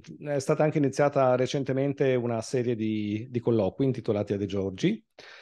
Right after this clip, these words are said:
eh, che si possono seguire online, quindi in caso foste interessati, eh, potete chiedere il link per, per seguirli. E ci sono posizioni, ehm, da visitatori,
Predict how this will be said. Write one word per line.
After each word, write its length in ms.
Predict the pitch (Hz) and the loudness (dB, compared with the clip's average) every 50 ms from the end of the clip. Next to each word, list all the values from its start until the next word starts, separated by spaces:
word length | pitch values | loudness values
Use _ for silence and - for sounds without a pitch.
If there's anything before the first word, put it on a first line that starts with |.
| - _ _ _ - | -20 _ _ _ -6
eh, 180 | - - 113 110 | -2 -2 0 0
che 120 | - 143 | 0 0
si 100 | 131 - | -2 2
possono 300 | - 139 127 - 143 123 | 2 2 2 2 0 -2
seguire 520 | 117 - 127 117 131 127 123 120 117 113 110 | 0 0 2 4 6 6 6 6 6 4 4
online, 680 | 113 113 117 113 107 101 104 104 110 120 139 147 143 | 2 2 0 0 0 0 -2 -4 -2 -2 -2 -4 -4
quindi 220 | - 131 113 110 110 | -4 -4 -4 -2 -4
in 60 | 110 | -2
caso 220 | - 120 113 117 | -2 -2 -2 -2
foste 300 | 110 - 131 120 - - | -2 -2 -4 -4 -2 -4
interessati, 960 | 117 110 120 110 113 107 - - 117 120 123 123 - 120 110 110 107 101 - - - | -2 0 2 2 2 2 2 0 0 0 0 0 0 0 2 2 0 -2 -6 -10 -10
eh, 280 | 123 107 101 98 95 - | -8 -6 -6 -6 -4 -6
potete 320 | - 113 - 117 113 113 | -4 -4 -2 -2 -4 -2
chiedere 380 | - 127 120 107 113 110 107 107 | 0 0 2 2 4 4 4 2
il 140 | 107 107 | 2 0
link 540 | 107 113 123 139 139 - 143 147 147 143 - _ | 0 0 0 0 0 0 0 -2 -2 -2 -8 _
per, 460 | _ - 110 104 - 98 98 98 95 95 | _ -2 -2 0 0 0 -2 -2 -2 -2
per 120 | - 113 | -2 -2
seguirli. 640 | - - 123 104 104 110 104 98 110 135 185 202 - _ _ _ - - - - _ _ _ _ _ - | -2 0 -2 0 2 0 0 2 2 2 2 0 -2 _ _ _ -20 -20 -20 -20 _ _ _ _ _ -2
E 440 | - 156 151 147 147 147 147 147 143 - | 2 4 4 6 6 6 4 4 2 0
ci 80 | - | -2
sono 680 | 156 - - 196 202 196 185 180 170 160 151 - - - | -2 2 2 4 6 6 6 6 6 6 4 2 -4 0
posizioni, 1000 | - 165 156 175 170 170 - - 175 180 185 190 190 190 185 185 185 175 175 175 - | 2 2 4 4 0 -2 0 2 4 4 4 4 4 2 2 2 2 0 -2 -4 -8
ehm, 1200 | - 156 139 131 127 131 131 131 131 127 127 127 127 127 127 123 123 123 123 123 123 120 113 117 | -6 -4 -2 0 2 2 2 2 0 0 0 0 -2 -2 -2 0 0 0 -2 -2 -2 -2 -4 -6
da 240 | 113 120 123 131 131 | -6 -2 0 0 2
visitatori, 960 | 120 135 127 143 143 151 139 - 170 170 180 190 190 202 208 214 208 180 175 | 2 0 -2 0 -2 -2 0 2 2 2 4 4 2 2 2 0 0 -2 -6